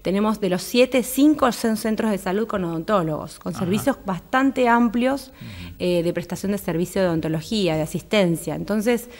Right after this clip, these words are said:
Speaker 1: esas cosas las queremos resolver en atención primaria.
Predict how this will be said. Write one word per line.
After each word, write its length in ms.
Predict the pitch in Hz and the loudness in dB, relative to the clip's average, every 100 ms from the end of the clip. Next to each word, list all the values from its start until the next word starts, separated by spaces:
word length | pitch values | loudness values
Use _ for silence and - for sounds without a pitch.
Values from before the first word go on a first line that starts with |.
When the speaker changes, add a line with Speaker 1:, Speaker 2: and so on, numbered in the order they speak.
| - - | -20 -12
Speaker 1:
esas 220 | 220 247 | -8 -2
cosas 260 | 254 247 254 | -2 0 0
las 120 | 190 | 0
queremos 280 | 208 226 226 | 0 0 0
resolver 380 | 208 196 208 | -2 0 0
en 100 | 220 | 0
atención 400 | 196 185 175 208 | 0 -2 -2 -4
primaria. 540 | 202 196 170 156 160 | -2 0 0 0 -4